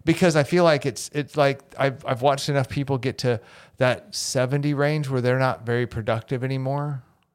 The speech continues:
Seventy years old, they, they start, their bodies start slowing down. Things start being hard to go do stuff. So really, for me, getting the upper forties,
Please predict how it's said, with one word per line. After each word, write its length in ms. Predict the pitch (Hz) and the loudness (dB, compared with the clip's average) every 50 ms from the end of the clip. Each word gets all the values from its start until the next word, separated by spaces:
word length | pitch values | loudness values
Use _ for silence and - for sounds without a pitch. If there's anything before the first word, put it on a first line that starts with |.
| _ _ | _ _
Seventy 360 | - - 143 135 123 131 131 | -8 -4 -2 -2 -2 0 0
years 240 | 127 127 127 110 123 | 0 0 0 0 0
old, 360 | 117 117 117 120 120 117 - - - - - _ _ | 0 0 0 0 -4 -6 -8 -12 -20 -20 -20 _ _
they, 120 | - 127 98 | -8 -6 -4
they 140 | 110 123 107 | -4 -4 -4
start, 420 | - - 143 135 - - - - | 0 2 2 2 2 0 -6 -4
their 100 | 127 123 | -4 0
bodies 340 | 110 120 120 127 131 123 - | 2 4 4 4 2 0 0
start 220 | - 127 110 - | -2 -2 -2 -2
slowing 300 | - - 117 120 120 117 | -4 -4 -2 -2 -2 0
down. 380 | 110 113 113 113 110 113 113 113 | 0 0 0 0 0 -2 -2 -2
Things 260 | - 135 139 135 117 | -4 -2 -2 -2 -4
start 240 | - - 131 123 95 | -2 0 0 0 0
being 220 | 107 123 120 117 104 | -2 -4 -4 -4 -6
hard 400 | 98 104 107 104 107 110 101 - | -4 -2 -2 -2 -2 -2 -4 -6
to 80 | 120 | -4
go 420 | 113 123 113 107 107 107 104 - - - - | 0 2 2 2 2 0 0 -2 -8 -10 -6
do 160 | - 117 120 120 | -4 -2 -2 -2
stuff. 380 | - - 165 170 165 - - _ _ _ _ _ _ _ _ _ _ _ | -2 -2 -2 -2 -2 -6 -12 _ _ _ _ _ _ _ _ _ _ _
So 200 | - - 147 123 - - - - _ _ - | -2 0 0 0 0 -8 -20 -20 _ _ -4
really, 360 | 143 143 147 139 127 117 113 | 0 2 2 4 2 2 -2
for 200 | 110 - - 127 | -4 -4 -4 -2
me, 360 | 131 139 135 131 123 117 110 _ - - _ _ - | -2 0 0 0 -2 -4 -6 _ -16 -20 _ _ -8
getting 340 | - 123 110 123 120 117 110 | -8 -6 -6 -6 -8 -6 -6
the 140 | 113 120 - _ - | -8 -10 -10 _ -8
upper 200 | 120 117 - 123 110 | -6 -4 -4 -4 -4
forties, 600 | - - 151 156 139 127 117 110 104 - - | -2 -2 -2 0 0 0 -2 -2 -4 -6 -10